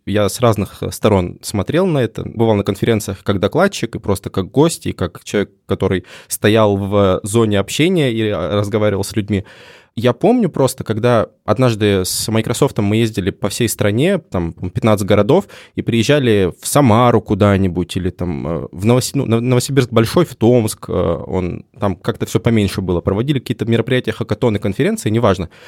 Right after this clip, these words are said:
Люди подходили и говорили: «Приезжайте почаще, нам этого не хватает». Потому что это ещё было лет, э, пять-шесть назад, когда все такие: «Ну, мы ещё стримить не научились,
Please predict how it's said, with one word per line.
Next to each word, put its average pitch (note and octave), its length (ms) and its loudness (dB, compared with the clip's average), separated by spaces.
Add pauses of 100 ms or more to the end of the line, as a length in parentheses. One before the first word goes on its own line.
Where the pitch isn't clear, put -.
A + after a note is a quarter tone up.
(320)
Люди F3 240 4
подходили E3 500 -2
и A#2+ 100 0
говорили: D3 340 2
«Приезжайте G#2 520 0
почаще, - 680 -2
нам A#2+ 240 2
этого C#3 220 -2
не C3 80 0
хватает». B2+ 580 0 (100)
Потому A2 280 -4
что G#2 260 -2 (280)
это C3 160 0
ещё C#3+ 180 2
было E3 200 6
лет, C3 320 2
э, G#2+ 320 4
пять-шесть C3 400 0
назад, D3+ 300 0
когда B2 240 0
все - 160 -2
такие: G#2+ 380 0
«Ну, D3+ 160 0
мы C3 120 2
ещё B2 160 -2
стримить B2+ 360 0
не A#2+ 60 0
научились, A#2 520 0